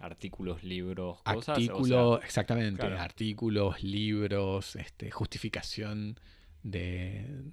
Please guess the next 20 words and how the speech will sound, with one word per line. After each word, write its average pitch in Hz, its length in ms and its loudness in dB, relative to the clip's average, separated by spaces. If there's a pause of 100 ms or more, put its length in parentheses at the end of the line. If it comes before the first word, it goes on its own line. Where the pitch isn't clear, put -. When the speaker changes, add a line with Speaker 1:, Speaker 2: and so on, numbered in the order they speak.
Speaker 2:
de 95 840 -6
Speaker 1:
De 107 60 -6
investigaciones. 90 1200 -6
Speaker 2:
de 110 140 8
la 104 100 6
utilidad 113 720 6
Speaker 1:
Claro. 107 360 2
Speaker 2:
de 101 220 2
la 98 120 -2
investigación 98 680 -4
en 95 120 -4
un 95 80 -6
contexto 90 1040 -6
comercial 101 680 0
o 92 80 -8
incluso 104 260 -2
en 92 60 -4
un 92 60 -8
contexto - 460 -2
administrativo. 101 1120 4